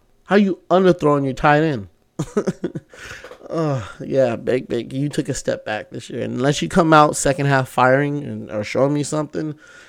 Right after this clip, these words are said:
yeah, Browns, you're ending that division in last place, which is very, very, very disappointing. A lot of people had high hopes for you guys, especially me, man. I, I was a big Browns believer. I was starting to believe in you guys, and you guys showed me that you're still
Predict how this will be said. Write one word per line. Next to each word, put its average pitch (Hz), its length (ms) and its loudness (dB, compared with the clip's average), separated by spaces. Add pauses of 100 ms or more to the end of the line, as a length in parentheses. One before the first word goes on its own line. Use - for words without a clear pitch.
(160)
yeah, 104 180 -6
Browns, 123 520 -4
you're 123 120 -4
ending 117 440 -4
that 110 180 -6
division 110 380 -4
in 110 100 -8
last 110 340 -10
place, 120 380 -10
which 120 240 -10
is 123 80 -8
very, 156 380 2
very, 147 420 4
very 127 480 0
disappointing. 180 640 -6
A 117 60 -12
lot 117 240 -8
of 196 60 -14
people 196 240 -8
had 190 120 -4
high 185 280 -2
hopes 196 240 2
for 123 160 -6
you 107 120 -6
guys, 107 280 -10 (340)
especially 208 460 0
me, 220 340 0 (240)
man. 175 260 -6 (560)
I, - 340 -10
I - 20 -6
was 175 180 2
a 165 60 4
big 151 480 6
Browns 165 340 8
believer. 165 400 0
I 113 60 -2
was 127 140 -2
starting 156 260 -2
to 170 100 -2
believe 147 320 -2
in 131 80 -4
you 117 160 -6
guys, 110 160 -8
and 117 80 -10
you 120 80 -6
guys 143 220 0
showed 151 260 -2
me 123 120 -4
that 110 200 -10
you're 147 80 -8
still 131 480 -2